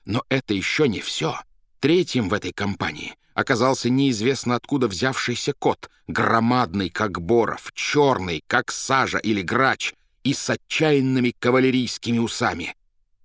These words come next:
Тройка двинулась в Патриарший, причём кот тронулся на задних лапах.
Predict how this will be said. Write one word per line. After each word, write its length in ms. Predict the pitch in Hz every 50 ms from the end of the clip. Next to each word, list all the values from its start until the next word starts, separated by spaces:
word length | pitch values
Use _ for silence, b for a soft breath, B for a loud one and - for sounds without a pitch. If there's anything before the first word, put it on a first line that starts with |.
| _
Тройка 400 | _ 104 107 117 113 101 - 110
двинулась 460 | 95 82 98 113 113 107 104 104 95 -
в 100 | - -
Патриарший, 800 | - 90 - 82 87 95 104 117 123 - - - 71 - - _ _ _ _ _
причём 440 | _ 110 110 - - - 98 85 78 -
кот 340 | _ 139 139 - - - - - _ _ _
тронулся 600 | - 113 117 117 117 117 113 107 - - 117 104
на 160 | 95 117 113
задних 460 | - - 101 90 73 90 90 - -
лапах. 440 | 92 87 - - - - - -